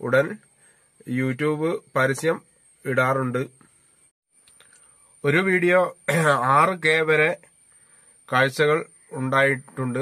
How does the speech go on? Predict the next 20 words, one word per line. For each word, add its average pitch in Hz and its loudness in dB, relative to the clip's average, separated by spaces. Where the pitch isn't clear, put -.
അതിപ്പോഴും 143 0
കാഴ്ചകൾ 135 0
തുടർന്നുകൊണ്ടിരിക്കുകയാണ്. 143 0
ആറ് 156 2
കെ 175 6
കാഴ്ച 151 2
ഉണ്ടായ 160 0
ആ 160 4
വീഡിയോ 147 2
അൻപത്താറ് 151 0
സെക്കൻഡാണ് 143 0
ഞാൻ 135 -2
ഷൂട്ട് 143 -6
ചെയ്തപ്പോൾ 139 0
കിട്ടിയത്. 131 -6
അതൊരു 135 -2
പ്രചരണ 135 0
ജാഥയുടെ 156 2
വീഡിയോ 135 0
ആണ്. 120 -2